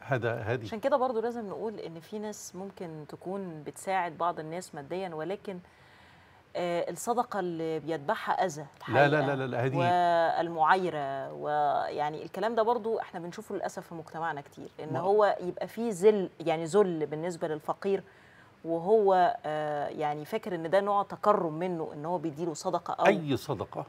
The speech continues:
Speaker 1: يتبعها أذى فهي ليست بصدقة
Speaker 2: مم.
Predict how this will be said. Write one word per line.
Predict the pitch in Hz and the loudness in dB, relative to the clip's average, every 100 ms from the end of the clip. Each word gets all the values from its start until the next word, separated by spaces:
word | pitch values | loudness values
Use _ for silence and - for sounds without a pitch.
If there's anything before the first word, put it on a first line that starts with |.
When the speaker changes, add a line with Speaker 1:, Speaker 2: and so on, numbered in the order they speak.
| - _ | -12 _
Speaker 1:
يتبعها | 127 90 92 127 110 104 113 135 | -4 -4 0 0 0 -2 -4 -4
أذى | 127 131 - _ _ _ _ _ | -6 -8 -14 _ _ _ _ _
فهي | - 104 160 123 | -8 -2 0 6
ليست | 185 139 - 82 | 6 4 0 -6
بصدقة | 90 - - - - - _ _ _ _ _ - | -8 -10 -10 -12 -14 -20 _ _ _ _ _ -12
Speaker 2:
مم. | 170 156 143 | -10 -8 -10